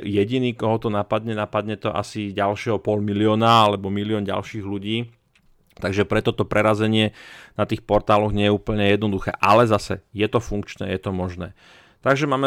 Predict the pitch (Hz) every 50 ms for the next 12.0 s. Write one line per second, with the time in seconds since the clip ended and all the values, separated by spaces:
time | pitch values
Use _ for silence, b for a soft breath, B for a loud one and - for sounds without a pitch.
0 | 131 127 - 139 127 120 113 - 120 135 135 135 131 92 - 123 131 135 120 123
1 | 117 110 117 120 120 131 151 143 117 107 110 120 120 117 117 113 113 - 98 95
2 | 110 110 - - 127 120 117 117 113 - 117 107 104 104 - - - 104 104 104
3 | 107 107 101 - - - 117 123 135 123 117 127 123 117 113 113 113 _ - 113
4 | 101 - - 120 127 135 131 117 - 120 110 110 - - 104 101 101 B B B
5 | B B B B _ 98 98 98 101 - - 104 95 95 95 98 67 71 95 95
6 | 95 95 - - - 120 127 127 - 120 110 110 110 107 - - 104 - - 104
7 | 98 101 110 120 - - - - 120 117 110 113 110 110 110 107 - 92 101 104
8 | 98 95 95 90 - - 120 123 120 110 113 110 107 B B B B B B B
9 | B B - 139 175 180 - - - 104 127 127 - - 135 123 120 120 117 110
10 | - 104 95 - - - - - 98 - - - 107 101 95 95 - - 113 117
11 | 123 120 117 117 - 110 101 - - 104 101 101 101 101 101 101 101 - -